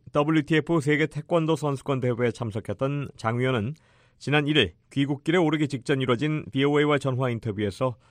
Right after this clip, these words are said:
이같이 밝혔습니다. 예, 스포츠로 남북 관계에 물꼬를 틀 것이라는 한국 측의 기대는 천진난만한 생각이라고 주장했습니다.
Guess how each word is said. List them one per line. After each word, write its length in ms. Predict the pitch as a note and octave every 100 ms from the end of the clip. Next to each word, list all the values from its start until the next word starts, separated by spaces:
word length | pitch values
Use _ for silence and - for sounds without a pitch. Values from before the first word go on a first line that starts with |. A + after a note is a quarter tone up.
| -
이같이 240 | G#2+ F#2+
밝혔습니다. 600 | G2+ E2+ F2+ - F2+ D#2+ - _ _ _ _ _ _ _ _ -
예, 60 | G#2+
스포츠로 540 | - - F3+ G3 C3+ - -
남북 320 | B2+ D3 C#3+
관계에 340 | D#3 D3+ E3
물꼬를 500 | F3 D#3 D3+ E3+ E3+
틀 160 | D3+ D#3
것이라는 580 | D3 B2+ B2+ C3+ E3 -
한국 460 | - B2 C3+ C#3 C3
측의 200 | C#3+ C#3
기대는 400 | A#2+ C#3 G#2 F2+ _ _ _ _
천진난만한 840 | - - E3 E3 D#3+ D#3+ D#3+ F3
생각이라고 500 | D#3+ D#3+ C3+ G#2+ G2
주장했습니다. 720 | F#2+ A2 G2+ F#2 - A2 D#2+